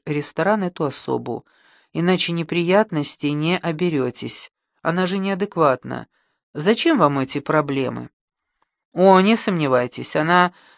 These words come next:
больше не переступит порога нашего ресторана". "Мадам, я прошу прощения, мы не доглядели. Надеюсь, у вас нет к нам претензий?" "Есть претензии.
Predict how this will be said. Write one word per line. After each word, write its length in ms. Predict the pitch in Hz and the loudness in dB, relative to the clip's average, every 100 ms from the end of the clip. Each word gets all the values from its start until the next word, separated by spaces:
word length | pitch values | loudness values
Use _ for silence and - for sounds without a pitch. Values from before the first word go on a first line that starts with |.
| _ 156 | _ -4
больше 500 | 151 220 220 - 220 | 6 8 8 4 4
не 160 | 214 | 2
переступит 720 | 214 202 196 - 220 220 208 | 2 0 0 -2 -2 -2 -2
порога 400 | - 247 233 151 | 2 6 6 4
нашего 360 | 143 139 - 143 | 2 0 0 -2
ресторана". 760 | 147 147 - 143 135 123 127 - _ _ _ _ _ _ - | -2 -2 2 4 2 0 -8 -12 _ _ _ _ _ _ -8
"Мадам, 920 | 135 156 156 151 156 180 185 147 123 - _ _ _ _ - _ _ | 0 4 6 6 4 6 6 4 -2 -12 _ _ _ _ -20 _ _
я 260 | 123 151 165 | 2 2 4
прошу 420 | 175 175 - 185 | 4 2 0 -2
прощения, 920 | 175 185 - - 151 147 139 135 135 | 0 0 0 -2 0 0 0 -2 -4
мы 240 | 143 147 185 | -2 -2 0
не 160 | 202 | 0
доглядели. 880 | 185 180 190 196 156 143 131 123 120 _ _ _ _ _ - | -2 -2 0 -2 2 2 2 0 -6 _ _ _ _ _ 0
Надеюсь, 800 | 180 185 190 208 196 180 - - | 2 4 6 6 6 2 -6 -4
у 120 | 170 | 4
вас 460 | 175 180 - - - | 6 6 2 -8 -10
нет 440 | 151 160 214 311 - | -4 2 4 4 2
к 100 | - | -2
нам 240 | 143 135 | 0 2
претензий?" 840 | 131 147 147 147 123 113 123 117 107 _ _ _ _ _ _ _ _ _ _ _ _ _ - | 0 -2 0 -2 -2 -6 -8 -10 -12 _ _ _ _ _ _ _ _ _ _ _ _ _ -8
"Есть 540 | 135 135 135 127 - | -2 0 0 -2 -6
претензии. 880 | 196 208 208 208 196 180 202 202 | -4 -4 -2 -2 -2 -4 -4 -4